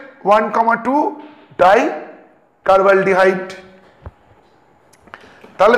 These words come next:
দেখো, এই ভিডিওতে আমরা খুব সহজেই carboxylic acid এবং অ্যালডিহাইডের nomenclature শিখে গেলাম। কিছু example তোমাদের অবশ্যই practice করতে দিয়ে দেবো video ডেসক্রিপশনে। আশা করি যে ভিডিওটি তোমাদের ভালো লাগবে।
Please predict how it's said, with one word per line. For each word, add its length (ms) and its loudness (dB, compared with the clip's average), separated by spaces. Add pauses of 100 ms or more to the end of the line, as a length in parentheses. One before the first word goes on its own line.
দেখো, 220 -2 (1200)
এই 120 4
ভিডিওতে 340 4
আমরা 160 4 (480)
খুব 100 -8 (120)
সহজেই 380 2 (680)
carboxylic 680 0
acid 380 -2
এবং 180 -2
অ্যালডিহাইডের 580 0 (520)
nomenclature 500 -6
শিখে 200 2
গেলাম। 160 4 (2250)
কিছু 240 0
example 400 2 (320)
তোমাদের 300 0
অবশ্যই 320 -4
practice 300 -2
করতে 200 -4
দিয়ে 160 0
দেবো 120 -4 (120)
video 240 0
ডেসক্রিপশনে। 520 -2 (580)
আশা 140 2
করি 180 2
যে 120 0
ভিডিওটি 280 -2
তোমাদের 260 2
ভালো 180 4
লাগবে। 200 0